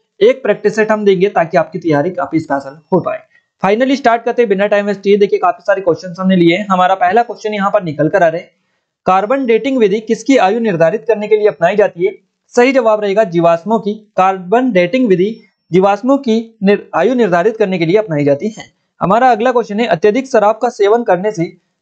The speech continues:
शरीर का कौन सा अंग विशेष रूप से प्रभावित होता है? सही जवाब रहेगा यकृत। अत्यधिक शराब के सेवन से यकृत जो अंग है शरीर का, ये प्रभावित होता है।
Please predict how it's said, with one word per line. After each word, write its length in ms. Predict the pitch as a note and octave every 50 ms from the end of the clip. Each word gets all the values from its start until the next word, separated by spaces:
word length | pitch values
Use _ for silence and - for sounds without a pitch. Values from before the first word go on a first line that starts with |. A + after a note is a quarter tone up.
| _ _
शरीर 280 | - G#3+ G#3+ B3+ C#4+ C4+
का 140 | C4+ C#4 C4+
कौन 260 | C4+ G#3+ G3 G3 G3+
सा 120 | G3 C4
अंग 260 | - - - G3 G#3+ A3
विशेष 400 | G3 G3 F#3+ G3 B3 C4 C4 -
रूप 140 | G#3+ G#3 G#3+ -
से 60 | A3
प्रभावित 440 | G#3+ G#3 F3 D#3 D3+ D#3 G3 G#3+ A3+
होता 180 | G3+ - F3+
है? 220 | F3 G3+ A#3+ A#3+ - _ _
सही 280 | _ - - A3+ C4 C#4
जवाब 300 | B3 A#3 G3+ G3+ G3 F#3
रहेगा 220 | F#3+ F#3 F3+ F#3+ G#3
यकृत। 460 | G3 E3 E3+ D#3 D#3+ D#3+ E3+ F#3+ - _ _ _ _ _ _ _ -
अत्यधिक 460 | E3 D#3+ - A3+ A3 A#3+ C#4 C#4+ -
शराब 260 | A#3+ G#3 G#3 A3+ A3+
के 80 | - B3+
सेवन 340 | A#3 - G3 F#3+ G#3+ A3 F#3+
से 300 | F3+ F3+ G3+ G#3+ - _ F#3
यकृत 360 | F3+ G3 F#3+ G3 G3 G#3+ A3+
जो 160 | G#3 F#3+ G#3+ - - - _ _ _
अंग 180 | D#3+ F#3 G#3 F#3+
है 120 | F#3+ G3+
शरीर 300 | G3 G3 F3+ E3 F#3 G3+
का, 320 | - D#3 D#3 F3 F#3+ - -
ये 60 | G#3+
प्रभावित 520 | A3 A3 F#3+ F3 D#3 D3 C#3 D3+ D#3+ D#3 _ -
होता 220 | G#3 - D3 C#3
है। 280 | C#3 C#3 - _ _